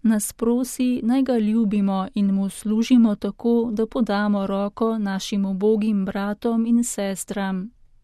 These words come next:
Če sledimo zgledu mučencev in verjamemo Gospodovi besedi, dojamemo vzvišeno svobodo in veselje, s katerima so šli v smrt. Danes je za vse Korejce dan velikega veselja.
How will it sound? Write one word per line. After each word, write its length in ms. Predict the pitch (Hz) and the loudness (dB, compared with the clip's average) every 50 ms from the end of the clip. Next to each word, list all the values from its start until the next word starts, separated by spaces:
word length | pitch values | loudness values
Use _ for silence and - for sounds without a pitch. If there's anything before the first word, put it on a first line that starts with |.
| - - | -12 -6
Če 300 | - 233 208 196 196 196 | -4 -2 -2 -2 -2 -2
sledimo 640 | - - - 202 202 190 220 220 233 233 226 214 202 | -4 -4 -4 -2 -2 2 4 6 6 6 6 4 0
zgledu 460 | - - 220 208 220 233 220 254 254 | -2 -2 -2 0 0 2 4 4 6
mučencev 840 | 233 214 202 202 - 214 202 196 202 202 190 - 233 226 226 226 220 - | 6 4 4 0 -2 -2 -2 0 0 -2 -2 0 0 2 2 2 0 0
in 240 | 226 214 214 214 202 | 0 0 2 2 2
verjamemo 680 | 202 202 196 196 202 202 214 226 240 240 240 247 233 214 | 0 0 -2 -2 -2 2 2 4 6 6 6 6 4 2
Gospodovi 680 | 208 208 - - - - 247 247 226 254 247 240 254 226 | 0 -4 -6 -8 -4 -2 -2 0 0 0 0 0 0 0
besedi, 760 | 196 208 190 - - - 220 226 226 208 233 233 233 226 - _ _ - | 0 -2 -4 -4 -4 -4 -2 -2 0 0 0 0 0 -2 -4 _ _ 0
dojamemo 760 | 240 277 277 262 226 208 208 208 214 226 233 233 233 233 226 226 - 208 | 0 2 2 2 2 2 2 2 2 4 6 6 6 6 4 0 0 -2
vzvišeno 640 | 208 202 - 214 226 247 - - 277 254 254 254 247 | -4 -2 0 0 0 0 0 2 2 2 4 2 0
svobodo 800 | - - 214 202 208 208 190 208 214 214 208 202 202 190 185 185 | -2 -4 -2 -2 -2 0 0 0 0 0 0 0 0 -2 -2 0
in 240 | - 196 190 196 190 185 | 0 -2 0 0 -2 -4
veselje, 720 | 190 185 - - 202 196 196 202 202 202 220 220 214 214 214 - | -4 -6 -6 -6 -4 -4 -4 -2 0 0 0 0 0 -2 -4 -8
s 120 | - - | -12 -6
katerima 680 | - 262 247 - 220 208 208 202 226 226 220 226 226 214 | -4 -4 -4 -2 -2 -2 0 0 2 2 2 0 0 -2
so 180 | - - 226 | -2 -4 -4
šli 260 | 214 - - 220 220 | -4 -4 -2 -2 -2
v 100 | 214 208 | -2 -2
smrt. 600 | 202 - - 196 196 196 196 190 190 - _ - _ _ _ _ _ _ _ - - | -4 -6 -6 -4 -4 -2 -2 -4 -6 -8 _ -20 _ _ _ _ _ _ _ -4 0
Danes 680 | 226 208 196 214 202 196 202 202 214 220 214 - - - | 0 0 2 0 0 0 2 2 2 2 0 -2 0 0
je 100 | 220 214 | 0 0
za 140 | - 220 214 | 2 0 0
vse 300 | 214 202 - - 254 247 | -2 -2 -2 -4 -4 0
Korejce 640 | - 240 220 214 220 233 240 240 - - 226 202 | 0 2 2 2 2 0 0 -2 -2 -2 -2 -2
dan 440 | 180 190 208 214 220 233 233 233 226 | 0 -2 -2 0 2 4 4 4 4
velikega 600 | 208 220 208 208 247 254 - 294 262 220 240 240 226 | 4 2 2 2 0 0 -2 -2 0 2 2 2 2
veselja. 800 | 202 214 202 - - 208 202 196 196 190 190 196 190 185 185 | 2 0 -2 -2 -2 -2 0 0 0 -2 -2 -2 -2 -2 -4